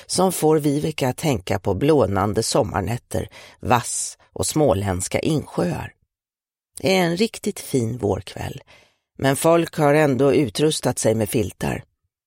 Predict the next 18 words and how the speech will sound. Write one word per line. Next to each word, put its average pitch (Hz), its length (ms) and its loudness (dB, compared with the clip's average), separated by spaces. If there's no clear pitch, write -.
Det - 80 -6
kan 120 240 -2
bli 120 160 4
lite 139 260 0
kallt 180 440 0
i 180 40 -2
tältet 123 500 -2
så - 120 0
här 120 200 2
i 107 80 2
maj. - 360 -4
Det - 80 -4
kommer 123 260 2
man 131 180 4
ihåg 123 340 2
från 131 180 -2
tidigare 147 500 0
år. - 220 -6